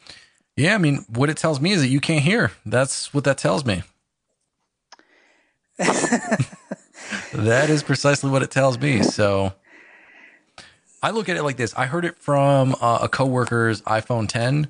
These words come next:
Speaker 1: So I was in, I
Speaker 2: So
Speaker 1: don't
Speaker 2: you,
Speaker 1: know.
Speaker 2: you were wor-, you were working with the best technology possible?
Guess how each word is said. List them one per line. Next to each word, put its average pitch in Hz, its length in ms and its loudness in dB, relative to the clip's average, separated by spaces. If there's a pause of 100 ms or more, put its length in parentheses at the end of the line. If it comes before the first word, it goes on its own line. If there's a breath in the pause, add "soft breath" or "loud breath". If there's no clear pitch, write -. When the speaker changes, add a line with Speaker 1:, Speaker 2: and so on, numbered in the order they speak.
(120)
Speaker 1:
So - 240 -2
I 117 160 -2
was 131 680 0 (400 loud breath)
in, 135 440 2
I - 80 0
Speaker 2:
So 160 80 0
Speaker 1:
don't 165 80 0
Speaker 2:
you, 190 80 2
Speaker 1:
know. 185 40 2
Speaker 2:
you 185 140 6
were 185 120 4
wor-, 180 180 4
you 175 180 2
were 190 120 6
working 175 300 4
with 165 100 2
the 151 60 0
best 147 260 0
technology 139 500 4
possible? 143 480 2